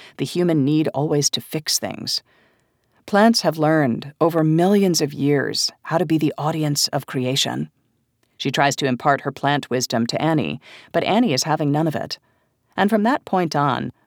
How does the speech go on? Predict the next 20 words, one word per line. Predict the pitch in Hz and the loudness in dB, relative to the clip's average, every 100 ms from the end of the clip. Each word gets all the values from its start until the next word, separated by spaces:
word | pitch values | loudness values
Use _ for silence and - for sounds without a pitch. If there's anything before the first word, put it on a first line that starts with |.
| - | -4
Mira | 160 196 220 | 0 0 0
faces | - 143 131 131 - | -2 -4 -2 -4 -4
a | |
life | 131 131 135 143 - | -2 -2 -2 -4 -6
of | 147 - | -8 -8
profound | - 123 - - 160 147 135 | -8 -8 -8 -4 -2 -2 -2
isolation. | 131 127 127 123 120 - - - _ _ _ _ _ _ _ _ _ _ _ _ _ _ _ - | -4 -4 -4 -4 -4 -4 -6 -10 _ _ _ _ _ _ _ _ _ _ _ _ _ _ _ -4
Color | 254 302 247 | 0 2 2
is | 151 | 2
a | 156 | 0
thing | - 151 147 | 2 2 4
you | 143 | 2
have | 160 151 | 0 -2
to | |
see | 151 - 220 110 113 | -2 0 0 0 -4
to | 147 | 0
know | 143 | 2
what | 123 | 2
it's | 120 - | -2 -4
like. | 131 - - - | -4 -6 -12 -20